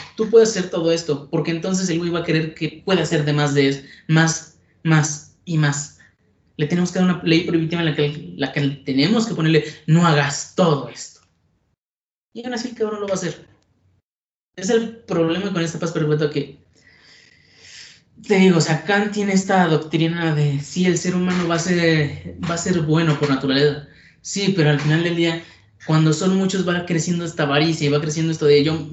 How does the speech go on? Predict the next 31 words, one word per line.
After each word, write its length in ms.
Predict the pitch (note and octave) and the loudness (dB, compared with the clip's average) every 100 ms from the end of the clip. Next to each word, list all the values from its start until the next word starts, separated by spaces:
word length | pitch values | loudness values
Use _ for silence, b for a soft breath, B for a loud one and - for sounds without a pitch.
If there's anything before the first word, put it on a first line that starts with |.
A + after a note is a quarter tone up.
| - | -14
somos 300 | - F3+ F#3+ | -6 -4 -2
mejores 400 | D#3+ D3 E3 E3 | -2 0 0 -2
que 180 | - D3 | 2 2
ellos", 400 | D#3+ D3 C#3 - B B | 4 2 0 -8 B B
los 180 | D#3+ D3+ | 0 4
del 140 | D3 | 4
A 160 | D#3 E3+ | 2 2
contra 240 | D#3+ C#3+ | -2 -2
los 140 | C3+ C3+ | -2 -2
del 120 | C3 | 0
B, 140 | D3+ | 0
en 140 | D#3 C#3 | 0 -2
pocas 240 | C#3+ D3+ | -4 -6
palabras, 680 | - B2+ C#3 E3 D3 B2+ - | -6 -2 0 0 0 -2 -4
pasaba 280 | C3 D3+ | -6 -4
mucho 180 | D#3+ D#3+ | -4 -2
en 60 | D#3+ | 0
las 140 | C#3 | -2
escuelas. 480 | - F#3+ A#3+ C#3+ - B B | -2 -2 0 -2 -4 B B
¿Qué 80 | - | 0
es, 140 | F#3+ F#3+ | 0 0
qué 140 | G#3+ | 0
grupo 220 | G#3 A3 | 2 4
es 60 | G3 | 4
el 60 | F#3 | 2
mejor? 280 | D#3+ F#3+ E3+ | 2 4 4
El 100 | E3 | 4
A, 320 | G3 - - | 2 0 -6
no, 200 | E3+ F#3+ | -4 -2
el 180 | D3 D#3 | -2 -4
B. 440 | F#3+ G3 D3+ - | -2 -2 -4 -8